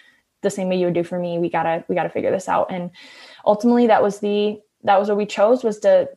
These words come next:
to say goodbye to the accounting firm and kinda give up the regular,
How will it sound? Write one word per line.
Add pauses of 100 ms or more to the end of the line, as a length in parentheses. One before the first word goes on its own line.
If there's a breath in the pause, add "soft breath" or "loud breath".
(260)
to
say
goodbye
to
the
accounting
firm
and
kinda
give
up
the
regular,